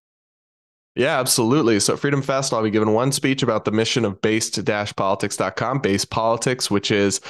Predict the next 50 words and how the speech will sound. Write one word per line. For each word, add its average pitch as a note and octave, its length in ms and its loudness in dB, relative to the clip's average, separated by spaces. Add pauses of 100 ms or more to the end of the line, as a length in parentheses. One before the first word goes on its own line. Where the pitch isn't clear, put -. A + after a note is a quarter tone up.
(200)
to C#3 140 2
spread C3+ 580 0
the A#2+ 80 4
message A2+ 580 0
to G#2+ 220 2
the G2+ 100 2
next G2 240 -2
generation G2+ 680 0
through G2 260 2
multimedia F#2 680 0
content, C#3+ 720 -2 (380)
uh, G2 300 0
the G2 100 0
message - 280 -4
of F#2+ 140 2
freedom, F#2 320 0
individual F2+ 560 2
liberty. D3+ 480 0 (300)
And C#3 160 2
then C#3 160 2
I - 100 0
will A#2+ 180 2
also D#3+ 200 0
be C#3 80 -2
doing A2+ 260 2
a G2+ 60 2
panel G#2 360 0
on F#2+ 220 0
L G#2+ 180 0
G A2 120 -4
B A2 100 0
T C3 200 0
issues G2+ 420 2
on G2+ 220 0
the G2 120 4
right, A#2 400 0
kind G2+ 220 -4
of G2 80 -4
how G2 180 -4
to G2 140 -4
chart F#2+ 380 -2
a F#2 120 2
sane F#2+ 380 0
and F#2 120 0
balanced F2 440 -2
approach D3 560 -2
on F2+ 160 0
these F2 180 0
issues. F2+ 540 2
So F2+ 320 0